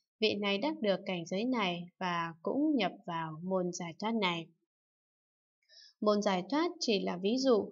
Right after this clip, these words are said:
giống như là có môn giải thoát, thật ra chẳng phải thật sự có môn giải thoát. Nếu có môn cửa thì chẳng phải là giải thoát vì có sự chấp trước. Do đó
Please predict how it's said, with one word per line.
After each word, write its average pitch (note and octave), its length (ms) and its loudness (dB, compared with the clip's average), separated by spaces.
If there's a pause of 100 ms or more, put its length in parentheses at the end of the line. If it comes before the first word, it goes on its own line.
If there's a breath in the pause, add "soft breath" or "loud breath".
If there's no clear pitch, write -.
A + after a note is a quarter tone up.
(160)
giống G3 220 0
như A3 180 2
là F#3 320 0
có F#3+ 120 -2
môn A3+ 220 0
giải F3+ 280 -6
thoát, C#4 220 0 (480 loud breath)
thật A#3+ 120 0
ra D4 280 0
chẳng G3 260 -2 (100)
phải F3+ 340 -2
thật F#3 120 -4 (120)
sự G#3 240 -2
có G#3 100 0
môn A3+ 240 0
giải F3 320 -10
thoát. C#4 200 0 (480)
Nếu A3+ 260 4
có C#4+ 100 -2
môn D4 280 4 (140)
cửa F#3+ 240 2 (240)
thì F#3+ 280 0
chẳng F3+ 260 -6
phải F3+ 180 -4
là F3 120 -6
giải E3+ 320 -8
thoát D4 180 0 (200)
vì E3+ 180 -4
có G3 120 -4 (100)
sự G#3 140 -4
chấp G#3 200 -10
trước. C#4 260 0 (420 soft breath)
Do G#3+ 200 2
đó A3 380 0